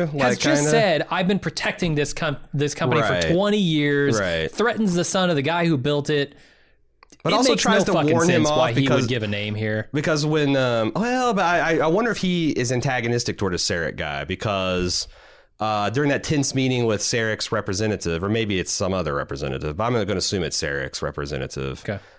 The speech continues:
Speaker 2: Uh, I keep on wanting, I see, I keep on seeing Spock's dad every time I say Sarek.
Speaker 1: Me too. Yeah.
Speaker 2: Um, shit, I just distracted myself with a Vulcan
Speaker 1: Sirach.
Speaker 2: mind meld.
Speaker 1: How about
Speaker 2: Sirach.
Speaker 1: Sirach?
Speaker 2: Um,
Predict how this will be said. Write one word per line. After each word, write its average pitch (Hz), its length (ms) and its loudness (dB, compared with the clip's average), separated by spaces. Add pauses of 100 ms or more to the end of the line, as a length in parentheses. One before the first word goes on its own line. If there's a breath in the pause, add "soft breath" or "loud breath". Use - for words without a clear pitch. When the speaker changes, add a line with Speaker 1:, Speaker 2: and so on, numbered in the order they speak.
(120)
Speaker 2:
Uh, - 80 -8
I 87 80 -6
keep 127 160 -4
on 104 160 0
wanting, 90 280 0
I 90 100 -4
see, 117 300 -6
I 92 120 -6
keep 117 180 -4
on 104 80 0
seeing 87 460 -4 (200)
Spock's - 400 -4
dad 71 300 -4
every 82 120 -4
time 85 120 -2
I 78 60 -4
say 78 140 -4
Sarek. 69 520 -4
Speaker 1:
Me 110 140 -2
too. 107 180 -8 (160)
Yeah. 107 140 -6 (100)
Speaker 2:
Um, 110 800 0 (1500)
shit, 92 440 -2
I 95 80 -2
just 104 220 -4
distracted 95 520 -4
myself 82 360 -2
with 82 100 -4
a - 20 -2
Vulcan 139 260 2
Speaker 1:
Sirach. 113 100 0
Speaker 2:
mind 80 220 -2
meld. 143 400 -4
Speaker 1:
How 131 120 0
about 127 220 2
Speaker 2:
Sirach. 110 500 -2
Speaker 1:
Sirach? - 80 -16 (320 loud breath)
Speaker 2:
Um, 127 600 0